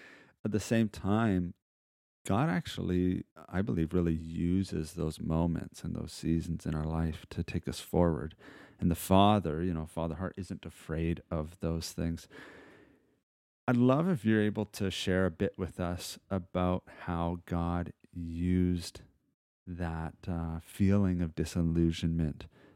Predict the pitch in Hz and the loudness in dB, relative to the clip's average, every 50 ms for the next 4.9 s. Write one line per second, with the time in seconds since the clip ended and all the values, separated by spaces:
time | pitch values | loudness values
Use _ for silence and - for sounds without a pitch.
0 | _ _ - - - - 92 95 117 - - - 113 110 98 92 82 82 82 85 | _ _ -10 -8 -4 0 2 2 2 2 0 -2 0 2 4 4 4 2 2 2
1 | 85 87 87 85 80 85 85 82 82 85 85 85 82 82 85 82 - 82 80 78 | 4 4 2 2 0 -2 0 0 2 2 2 0 0 0 0 -2 0 0 -2 -2
2 | 73 - - - - 82 80 78 78 76 - - 92 85 80 82 80 - _ - | -2 -4 -6 -6 -4 -4 -2 -2 -4 -6 -2 0 2 2 2 2 0 -4 _ -18
3 | - - - _ _ _ _ _ _ _ _ _ _ _ _ _ _ - 98 85 | -20 -20 -20 _ _ _ _ _ _ _ _ _ _ _ _ _ _ -4 -2 -2
4 | 85 82 85 85 - - - - - 82 85 - - - 90 76 78 | -2 -2 -4 -4 -6 -10 -12 -8 -6 -4 -4 -4 -2 0 0 0 0